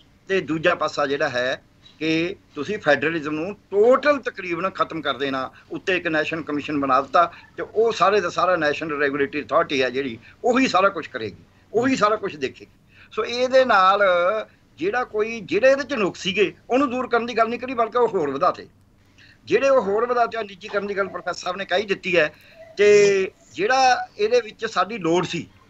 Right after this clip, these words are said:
ਸਾਡੀ ਲੋੜ ਸੀ ਕਿ ਅਸੀਂ ਜਿਹੜੀ ਪ੍ਰਾਈਵੇਟ ਐਜੂਕੇਸ਼ਨ ਜੇ ਹੈ, ਹੈ ਵੀ, ਉਹਨੂੰ regulate ਕਰੀਏ।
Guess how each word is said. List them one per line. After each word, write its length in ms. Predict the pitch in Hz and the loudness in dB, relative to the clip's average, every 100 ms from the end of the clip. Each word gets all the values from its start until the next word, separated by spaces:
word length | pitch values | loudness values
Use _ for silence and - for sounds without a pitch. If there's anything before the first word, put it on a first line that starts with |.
| _ _ - | _ _ -6
ਸਾਡੀ 360 | 156 175 254 | 0 0 0
ਲੋੜ 320 | 240 220 233 | 2 2 2
ਸੀ 420 | 233 226 233 247 254 | -2 -8 -6 -8 -6
ਕਿ 260 | 220 233 226 | -2 0 0
ਅਸੀਂ 440 | - 220 233 254 | -2 -8 -8 -8
ਜਿਹੜੀ 320 | 202 180 226 | -6 -4 -4
ਪ੍ਰਾਈਵੇਟ 500 | 262 190 196 233 247 | -4 0 2 4 2
ਐਜੂਕੇਸ਼ਨ 500 | 233 208 196 202 208 | 2 0 -2 -2 0
ਜੇ 120 | 202 214 | 2 4
ਹੈ, 320 | 156 170 - | 4 2 2
ਹੈ 200 | 214 254 | 2 2
ਵੀ, 300 | 214 175 123 _ _ _ 240 | 2 -4 -10 _ _ _ 0
ਉਹਨੂੰ 200 | 285 285 | 2 4
regulate 400 | 269 277 285 - | 4 4 0 0
ਕਰੀਏ। 320 | 247 233 | -4 -4